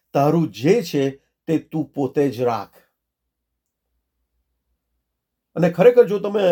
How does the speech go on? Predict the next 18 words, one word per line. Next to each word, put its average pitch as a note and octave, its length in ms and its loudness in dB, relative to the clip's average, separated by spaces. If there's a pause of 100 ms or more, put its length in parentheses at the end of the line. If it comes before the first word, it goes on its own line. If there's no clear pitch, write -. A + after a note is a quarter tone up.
(120)
એ, G#3 300 0
આ F3+ 360 2
જે F3 420 -4 (220)
પહેલી F#3 260 -2
નવ D#3+ 240 0
દસ F3 300 0
કલમનો E3+ 360 0
અભ્યાસ C3+ 480 -2
કરો D3 280 -6
તો D#3+ 160 -6
એક D#3 140 -4
મોટા C3+ 340 -2
ભાઈ D#3+ 260 -4
તરીકેનું E3 560 -6
એસાવનું E3 520 -2
જે D#3+ 120 -6
વર્તન D3+ 460 -6
છે C#3+ 280 -8